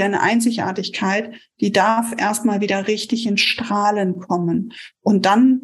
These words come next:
fängt alles andere auch an, leichter zu strahlen. Ich wünsche dir in jedem Fall, dass du jetzt Mitte des Jahres,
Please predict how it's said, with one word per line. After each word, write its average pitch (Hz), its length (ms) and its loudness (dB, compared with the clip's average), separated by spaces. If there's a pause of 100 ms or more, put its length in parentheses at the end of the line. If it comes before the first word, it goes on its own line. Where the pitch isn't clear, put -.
(120)
fängt 196 280 0
alles 196 260 -2
andere 202 440 -2
auch 226 360 -2
an, 220 300 0
leichter 208 520 -2
zu 220 160 -2
strahlen. 180 720 -2 (1300)
Ich 262 280 0
wünsche 285 320 4
dir 240 280 0
in 208 180 -2
jedem 233 320 0
Fall, 240 440 0
dass 233 220 -4
du 233 80 -6
jetzt 226 340 -2
Mitte 226 260 2
des 233 200 -4
Jahres, 208 560 0